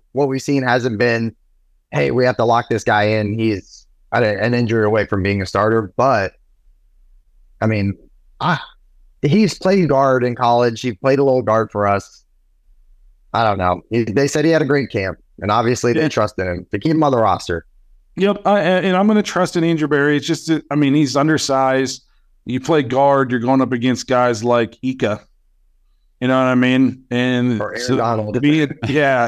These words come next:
Speaker 2: and Aaron Donald. So it's not exactly the place to be undersized. Um,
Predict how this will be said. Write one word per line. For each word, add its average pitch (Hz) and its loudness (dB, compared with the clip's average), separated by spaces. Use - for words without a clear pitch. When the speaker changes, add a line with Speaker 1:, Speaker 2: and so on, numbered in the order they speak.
Speaker 2:
and 131 -4
Aaron 135 2
Donald. 123 0
So 131 0
it's 127 -4
not 160 2
exactly 143 -2
the 131 0
place 131 -2
to 123 -6
be 117 0
undersized. 107 -2
Um, 120 0